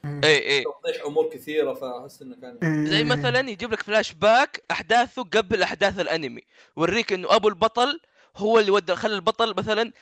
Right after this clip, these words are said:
Speaker 2: تنقطع يده عشان شيء معين. شوف الحركات هذه اللي تك-، تقلب القصة كلها. هذه، هذا بالنسبة لي أرهب
Speaker 1: جينا
Speaker 2: نوع.
Speaker 1: واحد بالحلقة الجاية يقول: "ليه تحرقون ناروتو؟"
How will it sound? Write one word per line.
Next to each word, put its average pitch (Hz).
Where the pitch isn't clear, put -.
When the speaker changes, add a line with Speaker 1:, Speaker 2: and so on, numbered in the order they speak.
Speaker 2:
تنقطع 175
يده 170
عشان 190
شيء 196
معين. 160
شوف 175
الحركات 190
هذه 180
اللي 156
تك-، 160
تقلب 180
القصة 156
كلها. 120
هذه، 165
هذا 196
بالنسبة 165
لي 156
أرهب 147
Speaker 1:
جينا 175
Speaker 2:
نوع. 170
Speaker 1:
واحد 139
بالحلقة 170
الجاية 160
يقول: 160
"ليه 175
تحرقون 143
ناروتو؟" 135